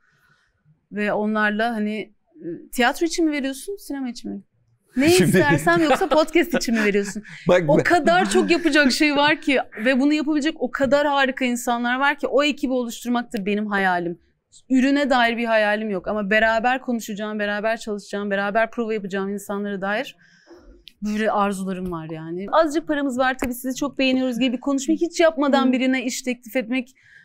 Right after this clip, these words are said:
Speaker 2: Çok zor değil mi ya?
Speaker 1: Muhteşem bir şey
Speaker 2: Sürekli
Speaker 1: olmaz mı
Speaker 2: öbür
Speaker 1: ya?
Speaker 2: türlü gidiyor değil mi?
Speaker 1: Tabii ki
Speaker 2: Sizi çok
Speaker 1: yani
Speaker 2: beğeniyoruz
Speaker 1: biz çok
Speaker 2: diye.
Speaker 1: istiyoruz ama yani yok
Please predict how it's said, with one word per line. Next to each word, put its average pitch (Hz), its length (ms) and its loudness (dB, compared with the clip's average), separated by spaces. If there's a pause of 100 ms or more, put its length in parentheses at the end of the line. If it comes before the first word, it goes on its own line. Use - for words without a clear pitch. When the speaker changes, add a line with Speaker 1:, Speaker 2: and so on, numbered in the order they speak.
(1600)
Speaker 2:
Çok 156 240 -2
zor - 260 -4
değil 131 120 -2
mi 233 120 4
ya? 233 100 0
Speaker 1:
Muhteşem 269 540 0
bir 302 60 0
şey 320 160 0
Speaker 2:
Sürekli 359 200 6
Speaker 1:
olmaz 370 140 4
mı 415 40 6 (100)
Speaker 2:
öbür 202 80 4
Speaker 1:
ya? - 80 0
Speaker 2:
türlü 156 240 0
gidiyor 120 360 -2
değil 180 160 0
mi? 120 280 -4
Speaker 1:
Tabii 214 200 -2
ki 277 60 -8
Speaker 2:
Sizi - 240 6
çok - 120 4
Speaker 1:
yani - 120 2
Speaker 2:
beğeniyoruz 127 440 0
Speaker 1:
biz - 60 -6
çok 311 100 0
Speaker 2:
diye. 330 100 -2
Speaker 1:
istiyoruz 330 640 2
ama 285 180 2
yani 311 360 2
yok 311 540 0